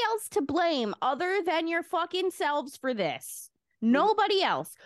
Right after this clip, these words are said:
Speaker 1: You
Speaker 2: Yep.
Speaker 1: should have started Jeremy Swayman in game six if Linus Ullmark was hurt. You shouldn't have been trying to test lines. You have nobody to blame other than these stupid, silly little mistakes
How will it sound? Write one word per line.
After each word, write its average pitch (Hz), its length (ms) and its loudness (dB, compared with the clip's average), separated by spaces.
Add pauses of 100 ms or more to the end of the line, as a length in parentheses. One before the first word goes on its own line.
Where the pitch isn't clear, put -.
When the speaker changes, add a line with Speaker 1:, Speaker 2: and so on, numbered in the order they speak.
(140)
Speaker 1:
You 254 80 4
Speaker 2:
Yep. 269 80 2
Speaker 1:
should 330 200 2
have 440 100 0
started 453 340 2
Jeremy 415 340 2
Swayman 415 420 0
in 403 100 0
game 381 260 0
six - 300 -6
if 339 160 -6
Linus 285 320 0
Ullmark 285 400 0
was 320 160 -6
hurt. 180 320 -2 (320)
You 254 160 -2
shouldn't 330 320 2
have 403 120 -2
been 415 200 0
trying 381 260 0
to 403 80 -2
test 339 320 -4
lines. 202 480 0 (220)
You 311 160 0
have 392 240 2
nobody 392 500 0 (200)
to 508 140 -2
blame 311 460 0
other 285 320 -2
than 330 180 -2
these 269 220 -2
stupid, 302 500 -4
silly 349 300 0
little 302 300 2
mistakes 269 760 -2